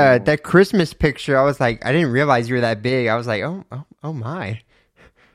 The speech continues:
Speaker 1: Morgan, let me see if I can send it to you real quick. Um, it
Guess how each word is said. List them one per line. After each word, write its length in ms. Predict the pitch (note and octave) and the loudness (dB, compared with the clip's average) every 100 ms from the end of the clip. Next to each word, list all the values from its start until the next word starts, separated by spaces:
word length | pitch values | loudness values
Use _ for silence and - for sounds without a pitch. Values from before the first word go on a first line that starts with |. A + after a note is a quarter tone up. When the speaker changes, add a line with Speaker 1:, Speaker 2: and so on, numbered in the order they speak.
| _ _ _ _ _ _ _ _ _ _ _ _ _ _ _ _ | _ _ _ _ _ _ _ _ _ _ _ _ _ _ _ _
Speaker 1:
Morgan, 480 | D#3+ D#3+ D#3+ C3 C3+ | -6 -2 -2 -2 -6
let 100 | E3+ | -6
me 140 | G3+ | -6
see 260 | G3+ F3+ D#3+ | -6 -4 -2
if 80 | C#3+ | -2
I 140 | C#3+ | -4
can 120 | B2 | -6
send 300 | A2+ - A#2 | -10 -8 -8
it 120 | G#2 F#2 | -10 -12
to 120 | G#2+ | -10
you 100 | G2+ | -8
real 200 | F#2+ F#2 | -8 -10
quick. 340 | - F#2+ F#2 - - _ _ _ _ _ _ _ _ _ _ _ _ _ _ - | -10 -12 -12 -16 -20 _ _ _ _ _ _ _ _ _ _ _ _ _ _ -10
Um, 360 | C3+ A#2+ A2 - | -6 -4 -6 -4
it 320 | D3+ D#3+ B2+ | 0 0 -2